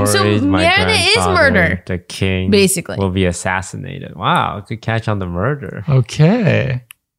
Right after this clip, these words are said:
Speaker 3: Huh.
Speaker 2: All right.
Speaker 1: I'm just surprised that we got semi-close. <laughs>
Speaker 2: Now Jody says it to Broden, but this time in Swedish, something else.
Speaker 3: Oh, yeah, you're speaking Swedish. Okay,
Speaker 2: Yeah.
Speaker 3: I'll,
Speaker 1: Well,
Speaker 3: I'll
Speaker 1: no,
Speaker 3: cover it.
Speaker 1: I
Speaker 2: It's a
Speaker 1: don't
Speaker 2: new
Speaker 1: know how to
Speaker 2: sentence.
Speaker 1: speak Sw-, okay.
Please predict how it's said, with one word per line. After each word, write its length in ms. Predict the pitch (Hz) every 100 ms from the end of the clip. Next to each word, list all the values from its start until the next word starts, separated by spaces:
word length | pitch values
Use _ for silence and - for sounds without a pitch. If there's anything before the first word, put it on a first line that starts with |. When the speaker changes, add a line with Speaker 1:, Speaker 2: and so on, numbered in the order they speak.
| -
Speaker 3:
Huh. 60 | 220
Speaker 2:
All 140 | 165 _ _ _
right. 220 | 107 104 220
Speaker 1:
I'm 220 | 220 233
just 240 | 240 -
surprised 720 | 214 - 190 190 185 165 - _ -
that 400 | 175 170 - _ _ _ _ _ _ 196
we 260 | 196 190
got 340 | 185 185 - -
semi-close. 920 | 208 190 180 180 175 160 196 - -
<laughs> 80 | 175
Speaker 2:
Now 300 | 110 104 101
Jody 480 | 92 107 113 113 104
says 320 | - 98 92
it 100 | 90
to 100 | 90
Broden, 720 | 85 92 90 90 87 90 - -
but 100 | 92
this 180 | 95 90
time 220 | 95 90
in 100 | 87
Swedish, 560 | 90 104 101 - 104 -
something 380 | - 92 101 90
else. 400 | 85 - - _ _ _ _ _ _ _ _ _ _ _ _ _ -
Speaker 3:
Oh, 80 | 117
yeah, 120 | 110
you're 140 | 107
speaking 240 | - 113 107
Swedish. 340 | - 104 -
Okay, 100 | 110
Speaker 2:
Yeah. 120 | 104
Speaker 3:
I'll, 60 | 156
Speaker 1:
Well, 100 | 208
Speaker 3:
I'll 60 | 180
Speaker 1:
no, 60 |
Speaker 3:
cover 200 | 127 107
it. 40 | 107
Speaker 1:
I 80 | 98
Speaker 2:
It's 100 | 214
a 40 |
Speaker 1:
don't 100 | 104
Speaker 2:
new 60 | 110
Speaker 1:
know 60 | 110
how 140 | -
to 40 | 101
Speaker 2:
sentence. 460 | 113 104 151 101
Speaker 1:
speak 320 | - - -
Sw-, 140 | - 208
okay. 340 | 208 196 208